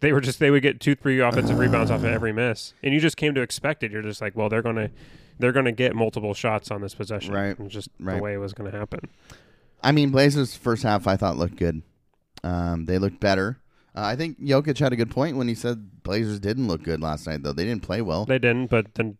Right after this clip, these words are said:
Speaker 1: but the Nuggets looked even worse.
Speaker 2: Yeah.
Speaker 1: So,
Speaker 2: So we'll see tomorrow
Speaker 1: Mm-hmm.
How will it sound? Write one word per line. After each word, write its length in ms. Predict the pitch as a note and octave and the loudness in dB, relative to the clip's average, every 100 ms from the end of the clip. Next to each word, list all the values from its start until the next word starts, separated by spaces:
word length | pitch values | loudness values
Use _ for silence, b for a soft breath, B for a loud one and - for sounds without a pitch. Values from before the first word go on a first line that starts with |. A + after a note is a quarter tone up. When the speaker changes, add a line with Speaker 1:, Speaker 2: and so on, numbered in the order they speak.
| _ | _
Speaker 1:
but 160 | A2+ G#2+ | -6 -4
the 80 | |
Nuggets 340 | G#2+ A2 G#2 - | -2 -2 -4 -6
looked 140 | G#2 | -6
even 220 | G#2+ G2 G2 | -6 -8 -6
worse. 380 | G2 G2 - | -6 -6 -6
Speaker 2:
Yeah. 160 | G2 F#2 | -4 -4
Speaker 1:
So, 260 | G#2+ G2 - - _ B B B B | -4 -8 -10 -16 _ B B B B
Speaker 2:
So 200 | - B2 | 0 2
we'll 100 | B2+ | 4
see 720 | C#3 C3+ C3+ C3 C3 C3 B2+ B2 | 2 0 2 2 2 2 0 0
tomorrow 640 | B2+ A#2 B2+ D3+ F2+ A2 - _ _ _ - | 0 2 4 4 2 2 -4 _ _ _ -8
Speaker 1:
Mm-hmm. 240 | A#2 G#2+ | -4 -2